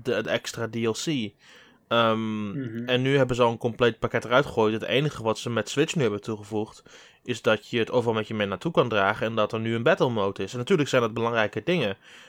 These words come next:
Speaker 1: maar ik denk dat er veel meer uit te halen viel.
Speaker 2: Maar als je kijkt naar, ehm, de dichtheid, eh, ja, de dichtheid van Mario Kart acht is gigantisch. Maar Mario Kart acht Deluxe is inmiddels ook al, eh, vier en een half miljoen keer verkocht.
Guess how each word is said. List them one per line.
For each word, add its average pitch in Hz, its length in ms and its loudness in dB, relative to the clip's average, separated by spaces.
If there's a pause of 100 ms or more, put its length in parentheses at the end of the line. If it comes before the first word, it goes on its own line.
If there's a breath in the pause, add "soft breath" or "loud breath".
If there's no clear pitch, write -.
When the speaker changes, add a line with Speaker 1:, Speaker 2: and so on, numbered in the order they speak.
Speaker 1:
maar 117 180 4
ik 113 100 0
denk 117 260 2
dat 117 140 0
er 117 60 -12
veel 143 260 -2
meer 113 320 -2
uit 170 180 4
te 185 60 0
halen 104 360 0
viel. 90 320 -10 (840 loud breath)
Speaker 2:
Maar 139 140 4
als 139 100 6
je 160 120 -6
kijkt 143 300 6
naar, 127 480 2
ehm, 120 440 -2 (1300)
de 110 240 -4
dichtheid, 117 760 0
eh, 113 320 -4 (120)
ja, 107 220 -2
de 107 60 -8
dichtheid 135 340 2
van 127 100 -2
Mario 117 200 2
Kart 123 140 -2
acht 131 200 0
is - 100 -10
gigantisch. 135 840 -4 (280 loud breath)
Maar 123 100 -4
Mario 120 200 6
Kart 131 140 0
acht 131 200 0
Deluxe 127 380 2
is 120 100 -6
inmiddels 120 360 -2
ook 139 180 0
al, 135 460 0
eh, 120 480 -2
vier - 460 0
en 127 60 -2
een 127 60 -4
half 120 180 -2
miljoen 123 280 -4
keer 113 180 -6
verkocht. - 560 -8